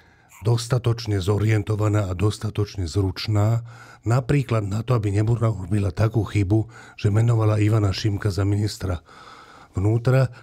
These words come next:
čo si myslím, že už dneska vie každý, rozhodne ona by to mala vedieť, že to bola chyba.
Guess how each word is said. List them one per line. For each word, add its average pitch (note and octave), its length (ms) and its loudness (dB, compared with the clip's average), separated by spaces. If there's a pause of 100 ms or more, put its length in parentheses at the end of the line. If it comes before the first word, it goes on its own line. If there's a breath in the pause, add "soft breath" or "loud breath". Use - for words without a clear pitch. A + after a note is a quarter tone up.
čo A#2+ 120 0
si A#2 160 -2
myslím, A2 400 0
že G#2+ 100 2
už G#2 140 -2
dneska A2 320 -2
vie G2+ 160 0
každý, A2 600 0
rozhodne G#2 640 -2
ona A2 300 0
by F2+ 120 -4
to G#2 120 -2
mala F#2+ 240 0
vedieť, F#2+ 420 -2
že G2+ 60 -8
to G#2+ 80 -2
bola G2 180 -2
chyba. F#2 380 -6